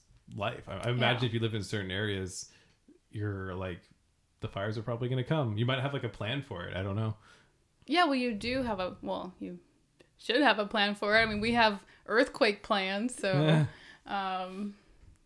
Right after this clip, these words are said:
Speaker 1: But again, big place. You can live places
Speaker 2: Yeah.
Speaker 1: where fires are most likely not gonna burn you up. Uh, and you can live places where earthquakes are probably not gonna destroy your home.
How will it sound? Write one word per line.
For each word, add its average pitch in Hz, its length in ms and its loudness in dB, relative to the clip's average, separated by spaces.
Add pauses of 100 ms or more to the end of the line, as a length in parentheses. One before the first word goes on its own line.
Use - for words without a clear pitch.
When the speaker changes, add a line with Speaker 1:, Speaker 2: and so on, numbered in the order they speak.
Speaker 1:
But 170 80 6
again, 151 280 8
big 147 200 4
place. 123 500 2
You 127 100 -2
can 131 120 -2
live 127 160 0
places 113 340 2
Speaker 2:
Yeah. 110 60 -2
Speaker 1:
where 110 140 4
fires 110 360 2
are 117 100 0
most 156 280 2
likely 123 280 2
not 101 220 0
gonna 104 240 -2
burn 101 260 -2
you 95 120 -4
up. 92 240 -6 (760)
Uh, 95 360 -4
and 101 180 -2
you 104 60 -2
can 104 100 -6
live 101 140 -2
places 98 340 -6
where 95 300 -4
earthquakes 95 400 -6
are 95 40 -8
probably 90 300 -8
not 90 240 -8
gonna 92 160 -8
destroy 95 300 -10
your 92 160 -6
home. 101 240 -4